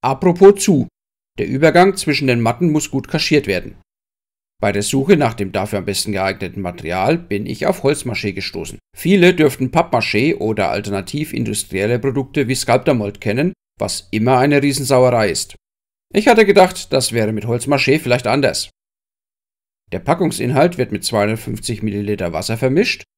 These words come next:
und dann muss man das Ganze gut durchkneten, bevor es mehrere Stunden luftdicht verschlossen ruht. Und nach dem Kneten sieht man halt so aus und sollte das Denken besser den Pferden überlassen, die haben die größeren Köpfe.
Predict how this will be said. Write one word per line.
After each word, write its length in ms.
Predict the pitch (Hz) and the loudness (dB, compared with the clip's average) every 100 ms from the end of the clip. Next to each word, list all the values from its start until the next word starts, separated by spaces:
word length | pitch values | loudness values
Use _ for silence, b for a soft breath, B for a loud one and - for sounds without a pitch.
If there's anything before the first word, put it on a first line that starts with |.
| _ _ - | _ _ -10
und 160 | 104 | -4
dann 220 | 104 127 | 0 0
muss 180 | 151 139 | 0 -2
man 120 | 131 | -2
das 200 | 107 104 | -4 -4
Ganze 300 | - 101 147 | -6 -6 -6
gut 320 | - 123 127 135 | -6 -6 -2 2
durchkneten, 640 | 135 - 98 95 - - - | 2 0 -6 -6 -8 -14 -16
bevor 260 | - 98 | -8 -6
es 140 | 87 85 | -6 -6
mehrere 340 | 85 110 131 | -4 0 0
Stunden 460 | 127 135 120 139 113 | -2 -4 -4 -4 -4
luftdicht 480 | 113 139 135 117 | -4 -4 -6 -6
verschlossen 460 | - 98 113 101 143 | -8 -6 -6 -6 -6
ruht. 340 | 143 123 - - _ _ _ _ _ | -4 -4 -6 -16 _ _ _ _ _
Und 200 | 90 - | -12 -8
nach 220 | 80 - | -8 -6
dem 160 | 139 131 | -6 -4
Kneten 360 | 151 151 160 | 0 2 0
sieht 260 | 156 117 110 | -2 -4 -6
man 140 | 95 | -6
halt 160 | 98 - | -6 -8
so 240 | - 135 | -4 2
aus 300 | 143 151 - B B | 4 4 0 B B
und 140 | - | -14
sollte 300 | - 101 90 | -8 -6 -6
das 200 | 80 87 | -8 -6
Denken 320 | 131 123 - 120 | -4 -4 -4 -6
besser 220 | 107 101 | -6 -6
den 140 | 95 | -10
Pferden 300 | - 120 139 | -2 -2 -2
überlassen, 640 | 113 92 90 80 135 139 - | -6 -6 -6 -4 -6 -8 -8
die 140 | 127 123 | -4 -2
haben 180 | 104 | -2
die 80 | 127 | -2
größeren 480 | 165 113 110 101 101 | -4 -4 -4 -6 -8
Köpfe. 320 | 98 87 - | -10 -10 -12